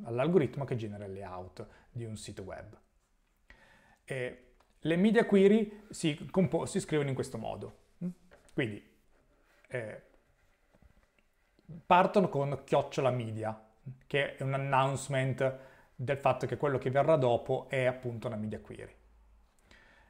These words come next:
E dopodiché, nel parentesi tonda, c'è, eh,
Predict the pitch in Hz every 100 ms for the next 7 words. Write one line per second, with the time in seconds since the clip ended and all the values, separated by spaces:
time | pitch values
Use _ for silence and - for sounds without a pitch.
0 | _ - 139 165 208 208 233 202 139 110
1 | 147 156 139 151 190 160 156 160 165 -
2 | 139 135 135 - - - - 135 127 127
3 | - -